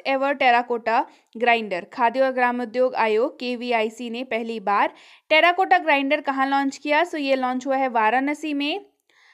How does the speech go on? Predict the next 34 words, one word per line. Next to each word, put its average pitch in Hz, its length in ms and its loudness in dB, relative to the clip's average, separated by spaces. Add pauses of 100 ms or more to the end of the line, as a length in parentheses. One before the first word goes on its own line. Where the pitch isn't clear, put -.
(160)
जो 277 100 -2
कि 311 220 -2
यूपी 262 280 -4
में 320 160 0
है। 330 360 -2
खादी 294 320 0
और 427 140 0
ग्रामोद्योग 320 680 0
आयोग, 254 680 0
केवीआईसी, 254 720 0
ने 240 140 -8
वाराणसी 240 560 0
के 254 180 -6
सेवापुरी 254 640 -2
में 226 280 -8 (340)
पहली 330 300 4
बार 359 200 4
टेराकोटा 294 580 2
ग्राइंडर 262 400 0
लॉन्च 240 340 -2
किया। 196 220 -6
इस 247 220 -6
मशीन 262 340 -6
का 254 140 0
उपयोग 247 480 0
बर्तन 240 360 -4
बनाने 240 600 -6
में 240 160 -6
बर्बाद 233 420 0
और 233 180 0
टूटे 240 380 -4
हुए 254 220 -2
बर्तनों 240 460 -6
को 277 280 0